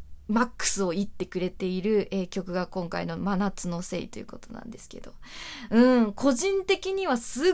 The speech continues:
ごい気に入ってる曲で、もう大好き、大好き、大好き。もうやっぱ、ま、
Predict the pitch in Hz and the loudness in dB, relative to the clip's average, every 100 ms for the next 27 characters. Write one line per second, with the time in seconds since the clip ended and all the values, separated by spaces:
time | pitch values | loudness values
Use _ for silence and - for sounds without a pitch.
0 | 277 - 294 302 - 247 254 233 254 247 | 2 4 6 4 2 2 0 0 -2 0
1 | 233 233 233 202 226 214 196 - - 240 | 2 0 0 2 4 4 2 -4 0 4
2 | 269 214 - - 262 277 233 - - - | 6 4 2 2 4 4 2 -6 -12 -12
3 | - 214 220 - 196 202 196 - - - | -8 -6 -6 -6 -2 -2 -2 -6 -12 -14
4 | - - - - - - 208 196 196 202 | -16 -20 -20 -20 -20 -16 -6 -2 0 0
5 | 208 208 208 226 220 | 0 -2 -2 0 2